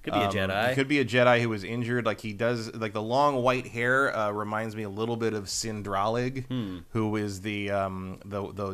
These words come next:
Speaker 2: the Jedi weapons master. Like, he was the one who trained everybody in lightsaber combat, and is, he's based on Nick Gillard. It's, it's Nick Gillard backwards is Sindralig. He was the guy who did all the fight choreography for the prequels.
Speaker 1: Okay.
Speaker 2: Uh, and in fact, in, he's in, um,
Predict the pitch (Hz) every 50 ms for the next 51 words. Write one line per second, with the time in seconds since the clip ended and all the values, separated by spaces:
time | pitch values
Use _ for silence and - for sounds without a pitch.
0 | 95 87 104 107 98 95 113 117 117 110 104 101 110 110 - 131 131 120 123 131
1 | 131 135 123 - 151 139 135 135 - 104 95 - 117 104 107 104 95 107 98 101
2 | 104 101 104 92 - - 107 104 101 98 98 95 101 92 101 98 95 95 98 95
3 | 95 95 87 - - 107 101 107 101 - 110 107 107 107 110 110 104 98 95 98
4 | 98 98 - 107 107 92 87 104 107 104 - - 101 95 95 101 104 104 - -
5 | 98 92 92 92 95 98 98 104 104 - 98 - 95 92 90 - 110 104 - -
6 | 98 92 92 92 90 95 92 90 - 104 101 101 98 98 92 - - 95 92 87
7 | 95 95 92 90 95 101 95 - - - - - - 120 113 107 107 95 104 98
8 | 101 101 98 101 104 98 101 98 95 95 92 92 92 - - - 101 - - -
9 | 98 95 92 92 92 95 95 92 90 90 - 90 - - 95 87 - - - -
10 | - - - - - - - 113 113 110 - 110 104 - 95 90 90 - 110 110
11 | 104 - 120 104 101 - - - 127 113 113 - - 135 135 127 123 - - 131
12 | 131 127 120 120 120 117 117 98 104 104 104 101 98 98 95 95 95 95 -